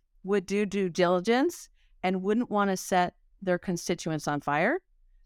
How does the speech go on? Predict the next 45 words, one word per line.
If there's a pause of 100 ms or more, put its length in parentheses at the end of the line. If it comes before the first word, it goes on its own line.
(160)
Uh,
now,
I
will
say (160)
that (240)
I
would
wonder
about (100)
the, (140)
the
toxicity
or
whatever,
and
I'm
glad
that
you
addressed
that, (360)
because
those
little
questions (120)
are
worthy.
It's, (200)
it's
a
worthy
question,
right? (300)
We (140)
don't
wanna
assume
that
a
company (300)
is
doing
what
they,